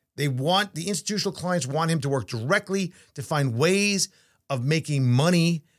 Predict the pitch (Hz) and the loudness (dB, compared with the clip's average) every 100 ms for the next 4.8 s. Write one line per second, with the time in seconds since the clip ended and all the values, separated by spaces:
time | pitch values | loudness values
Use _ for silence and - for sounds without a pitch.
0 | _ 110 143 170 175 180 127 156 151 147 | _ -2 -2 2 0 2 0 0 0 -4
1 | 139 165 147 123 - 113 98 - 165 185 | -4 -2 0 0 -2 -4 -6 -4 0 2
2 | 175 165 160 185 196 202 202 156 151 127 | 0 -2 -2 0 2 2 0 0 -2 -4
3 | - 151 170 175 180 - 156 165 165 151 | -8 -4 -4 -4 -8 -6 -2 0 2 -2
4 | - _ _ - 135 123 131 117 | -6 _ _ -4 -2 0 0 0